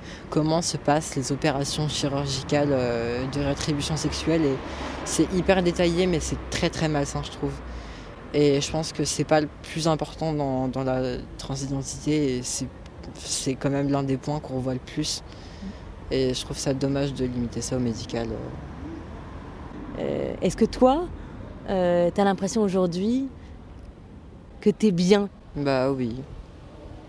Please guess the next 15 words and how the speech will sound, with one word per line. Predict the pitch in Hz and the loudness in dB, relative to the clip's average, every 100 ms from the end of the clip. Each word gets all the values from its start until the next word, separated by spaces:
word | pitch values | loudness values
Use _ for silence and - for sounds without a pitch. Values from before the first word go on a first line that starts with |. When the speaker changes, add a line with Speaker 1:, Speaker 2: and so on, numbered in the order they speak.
| - | -8
Speaker 1:
Beaucoup | 135 139 135 147 | -2 -2 -2 -4
plus | - 151 - | -2 -2 0
qu'il | 143 135 | 4 4
y | 135 | 4
a | |
quelques | - 135 143 139 | 0 -2 0 0
années. | 131 127 139 160 127 | 2 2 2 0 0
Et | 113 117 - - - - - - - | -2 -4 -10 -16 -18 -18 -18 -20 -8
après, | 147 139 - 151 | -6 -2 0 0
je, | 139 139 135 | 0 0 0
je | 123 131 | -2 -4
sais | - 143 | -2 2
pas | 135 139 | 4 2
si, | - - 131 123 | 0 -2 0 2
euh, | 120 - | 2 0